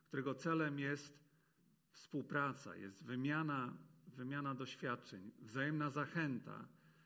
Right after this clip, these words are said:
do tego, żeby rozwijać Kościół, zarówno ten lokalny, ale też ten Kościół przez duże K, ten Kościół Jezusa Chrystusa w naszym kraju. I na tyle ta wizja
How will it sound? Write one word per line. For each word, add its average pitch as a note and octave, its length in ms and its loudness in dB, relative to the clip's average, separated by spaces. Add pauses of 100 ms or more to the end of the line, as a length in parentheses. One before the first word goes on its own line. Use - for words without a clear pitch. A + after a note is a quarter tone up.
(240)
do B2 160 -2
tego, C#3+ 340 2
żeby B2 320 0
rozwijać C3+ 500 2
Kościół, C#3 460 -2
zarówno B2 340 0
ten B2 180 -2
lokalny, C#3 640 0
ale A#2+ 240 0
też A#2 260 -6
ten A#2+ 180 -4
Kościół C3 400 -4
przez A2 280 -8
duże B2+ 300 0
K, A#2 380 -2 (140)
ten G#2+ 160 -6
Kościół B2 540 -6 (260)
Jezusa A#2+ 300 -2
Chrystusa B2 520 -8
w A2+ 40 -6
naszym A#2 300 -4
kraju. F#2 340 -4 (680)
I B2+ 40 -2
na B2 120 2
tyle G3+ 200 6
ta D#3 140 4
wizja C3 640 0